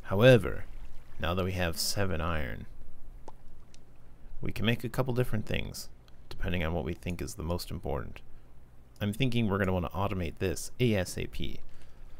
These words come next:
and maybe upgrade it as well. So, the next level of mesh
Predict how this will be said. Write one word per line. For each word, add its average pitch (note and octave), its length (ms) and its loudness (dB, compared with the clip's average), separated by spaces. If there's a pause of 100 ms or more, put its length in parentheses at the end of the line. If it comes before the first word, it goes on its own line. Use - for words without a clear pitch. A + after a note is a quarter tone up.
(1300)
and F2 200 2
maybe F2 260 0
upgrade A#1 320 -2
it A1+ 200 -6
as - 140 -8
well. C#2 360 -4 (2250)
So, D#2+ 540 4 (1040)
the - 80 -2
next G2+ 260 0
level G2+ 260 2
of E2 100 0
mesh F2 460 0